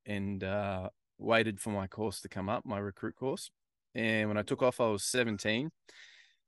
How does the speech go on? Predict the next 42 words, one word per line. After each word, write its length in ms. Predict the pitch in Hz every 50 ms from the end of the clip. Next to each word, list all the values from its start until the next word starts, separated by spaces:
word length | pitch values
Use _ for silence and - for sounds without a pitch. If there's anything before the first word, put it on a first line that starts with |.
| _ -
And 80 | 117 127
within 200 | 135 135 143 139
the 60 | 131
first 380 | - - 151 151 147 - -
year, 260 | 131 135 139 139 139 131
two 180 | - - 147
years 520 | 135 131 127 127 127 127 123 110 - - -
of 300 | - 120 117 113 107 -
being 240 | - 117 117 117 113
in 100 | 113 107
the 140 | 104 104 104
Air 120 | 107 107
Force, 560 | 101 - 110 107 104 104 98 - - - - - - _ _ _ _ _ -
I 120 | 113 117
wanted 260 | 113 113 110 107 101
to 60 | 104 107
be 140 | 110 110
in 80 | 110 107
the 120 | 104 104
Army 420 | 104 104 104 107 104 101 101 101 - -
and 220 | 107 107 104 101
be 600 | 110 104 104 104 101 101 101 98 98 98 98 - - -
a 400 | - 98 95 95 95 95 95 95
special 400 | - - - 107 104 - 104 101
operator, 460 | 95 - 104 98 90 95 101 95 101 - _
you 120 | - 110 104
know, 240 | 101 104 107 110 113
being 200 | 110 127 120 113
a 40 | 110
young 280 | 107 110 110 110 107 101
fella, 420 | - 117 110 110 110 107 107 104 - - - - - - - -
um, 320 | - 104 98 101 98 92
full 160 | 92 - 143 139
of 80 | 127
testosterone, 960 | - 123 113 - - 117 107 101 - - 107 104 107 104 104 104 104 101 101 95 -
um, 360 | - 104 101 98 98 95 107 101
very 200 | 123 135 135 131
competitive 880 | - 123 101 - 120 107 107 110 104 107 107 107 110 107 104 98 - - - - - _ _ _ -
and, 400 | 107 104 104 110 107 107 110 - -
and 180 | 107 113 107 98
very 320 | 104 123 131 147 143 123
driven, 760 | 110 98 104 110 113 117 123 123 107 123 117 107 107 107 101